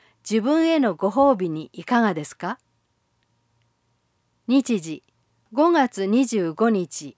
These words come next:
日曜日、十四時から十六時。場所、長野市障害学習センター三階第四学習室。講師、島田美智子氏。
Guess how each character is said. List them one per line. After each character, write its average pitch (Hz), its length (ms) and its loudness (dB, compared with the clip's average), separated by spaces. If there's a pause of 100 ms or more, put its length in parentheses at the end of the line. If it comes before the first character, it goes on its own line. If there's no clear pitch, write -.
(140)
日 214 320 -2
曜 240 220 4
日、 147 180 -12 (760)
十 294 360 2
四 240 200 2
時 233 120 -2
か 202 180 -2
ら 170 280 -4
十 247 320 2
六 220 300 0
時。 143 200 -14 (1000)
場 214 140 -2
所、 226 340 -2 (540)
長 269 300 4
野 285 100 4
市 196 300 -8 (100)
障 269 320 2
害 269 220 4
学 240 260 -2
習 240 220 0
セ 220 240 -2
ン 180 80 -6
タ 143 440 -10
ー - 40 -20 (260)
三 247 380 2
階 202 320 -2 (260)
第 269 320 4
四 269 280 2
学 214 240 -4
習 214 280 -2
室。 - 360 -12 (1300)
講 294 260 4
師、 - 380 -10 (400)
島 269 420 4
田 254 280 -2
美 240 180 2
智 - 140 -10
子 175 140 -4
氏。 - 260 -10